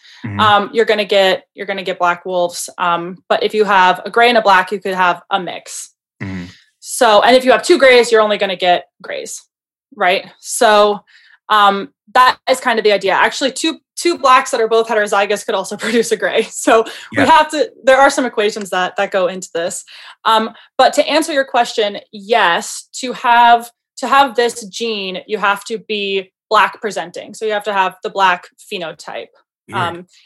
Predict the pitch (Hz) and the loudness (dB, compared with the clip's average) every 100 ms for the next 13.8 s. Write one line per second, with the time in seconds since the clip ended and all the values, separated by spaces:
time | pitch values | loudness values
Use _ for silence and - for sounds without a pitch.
0 | - 247 - 262 277 285 247 214 202 202 | -4 -4 0 -2 0 -4 -2 -4 -2 -4
1 | 202 190 196 190 196 - 233 208 180 180 | -6 -4 -2 -4 -8 -4 -2 -2 -4 -6
2 | 185 180 185 214 208 185 196 185 190 233 | -4 -6 -6 -12 -12 -6 -2 -2 2 2
3 | 233 208 196 196 196 190 208 202 190 - | 2 2 0 -4 -8 -6 -6 -4 -6 -6
4 | 185 196 170 196 - _ _ _ _ _ | -8 -8 -12 -12 -20 _ _ _ _ _
5 | 220 214 214 170 175 294 _ _ _ _ | -2 2 2 0 -4 -6 _ _ _ _
6 | - 214 196 190 185 190 _ _ _ 247 | -2 2 2 0 -6 -16 _ _ _ -4
7 | 247 233 220 254 220 220 208 190 _ - | 0 0 0 -4 -2 0 0 -2 _ -8
8 | 339 302 254 240 208 214 214 233 208 226 | -4 -2 0 0 -2 -2 -6 -6 -8 -4
9 | 196 196 - - 214 214 190 202 190 - | -2 -4 -6 -10 -10 -8 -4 0 0 0
10 | 302 320 208 170 175 180 196 269 - _ | -2 -2 -2 -4 -6 -4 -2 -4 -6 _
11 | _ - 214 208 208 240 - 233 185 _ | _ -6 -4 -2 0 -2 -2 -6 -6 _
12 | 202 196 190 254 240 190 180 175 170 175 | -18 -8 2 4 6 4 2 -2 -6 -10
13 | 180 165 123 101 - 202 190 | -10 -10 -10 -14 -10 -8 -8